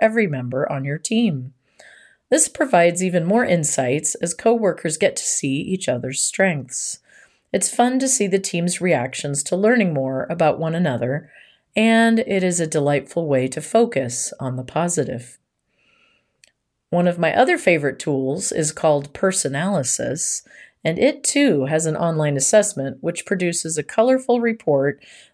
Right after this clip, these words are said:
that gives you insight into yourself and your colleagues about how you take in information and how you process it. You can then use their construct to improve performance and enhance your group's culture. It's a science-based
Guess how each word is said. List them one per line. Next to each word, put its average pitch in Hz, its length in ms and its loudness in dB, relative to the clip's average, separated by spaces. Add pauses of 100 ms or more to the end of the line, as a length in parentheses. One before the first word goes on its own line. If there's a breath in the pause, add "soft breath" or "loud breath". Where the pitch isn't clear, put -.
that - 160 -2
gives 180 200 0
you 180 120 -2
insight 170 640 2
into 156 300 -6
yourself 190 720 4 (400 soft breath)
and 147 120 0
your 143 100 0
colleagues 139 760 0
about 135 300 -2
how 143 140 -4
you 131 200 -2
take 185 320 -4
in 208 140 0
information 208 880 -2 (420 loud breath)
and 156 120 -2
how 139 100 -2
you 135 180 -2
process - 600 -2
it. - 220 -8 (640 soft breath)
You 190 120 0
can 190 180 0
then 214 220 6
use 185 260 2
their 226 180 4
construct 135 840 -2
to 170 140 -4
improve 185 460 -2
performance 175 840 0
and 147 120 0
enhance 165 480 -2
your 160 120 -6
group's 131 340 -4
culture. - 640 -4 (880 soft breath)
It's 190 200 -2
a 190 100 2
science-based 190 1040 0